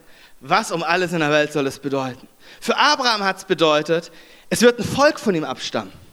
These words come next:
Und weil Abraham mutig genug war, loszugehen, konnte dieses Volk abstammen von ihm.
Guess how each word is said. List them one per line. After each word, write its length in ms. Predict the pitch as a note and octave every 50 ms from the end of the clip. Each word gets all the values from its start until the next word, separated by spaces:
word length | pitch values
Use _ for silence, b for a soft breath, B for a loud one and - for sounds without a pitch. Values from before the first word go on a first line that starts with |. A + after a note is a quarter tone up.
| _ _ b b b b b b -
Und 200 | - A3+ G3 E3+
weil 260 | A#3 A#3+ D4 D#4+ D#4 C#4
Abraham 480 | B3+ C4 C#4+ D4 C#4 B3+ B3 B3+ B3 A#3
mutig 520 | A3 A3 B3 D4 D#4+ E4 E4 D#4 - -
genug 320 | - C#4 C4+ C#4+ D4+ D4 C4+
war, 140 | C#4 C4
loszugehen, 920 | B3 A#3+ B3+ C4+ C#4 B3+ - - - - G#3 G3 D#3 D3+ D3+ D3 D#3 F#3 G#3+ B B B B B -
konnte 420 | - - B3 C#4+ E4 D#4 D#4 C#4+
dieses 400 | B3+ B3+ A#3 G#3+ G#3+ F3 - -
Volk 680 | - - - - C#4+ D4 D#4 D#4 D4 C#4+ D4 - - B B B B B - _
abstammen 680 | - C4 D#4+ - - - - - D4 B3+ A#3 G#3+ E3 D3
von 240 | C#3 - F3 D#3+ C3+
ihm. 160 | A#2+ A2 G2